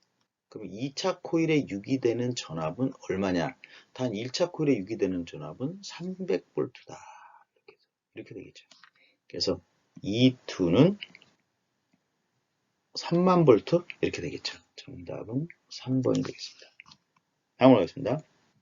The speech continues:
자, 두 개의 코일 간에 상호 인덕턴스가 영점팔, 한쪽 코일의 전류가 이렇게 됐을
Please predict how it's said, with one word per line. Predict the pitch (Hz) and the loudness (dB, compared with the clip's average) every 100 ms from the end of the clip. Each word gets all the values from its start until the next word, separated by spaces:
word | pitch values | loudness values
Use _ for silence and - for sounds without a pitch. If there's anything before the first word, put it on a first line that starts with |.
| _ _ _ _ _ _ _ - _ - _ _ - | _ _ _ _ _ _ _ -20 _ -20 _ _ 0
자, | 101 | 0
두 | - 139 | 0 6
개의 | 151 190 170 | 12 12 12
코일 | - 196 175 | 8 6 6
간에 | 143 117 127 107 | 4 2 0 0
상호 | 95 170 196 180 | -2 -6 -4 -2
인덕턴스가 | 107 120 131 131 113 110 110 87 | -2 0 0 -2 -6 -4 -2 -2
영점팔, | 85 90 104 85 87 | -4 -8 -14 -12 -14
한쪽 | - 156 196 185 | -12 -6 -6 -4
코일의 | 165 135 | -4 -4
전류가 | 107 87 98 101 | -6 -12 -8 -8
이렇게 | 87 104 117 | -10 -14 -14
됐을 | 98 90 - | -14 -14 -18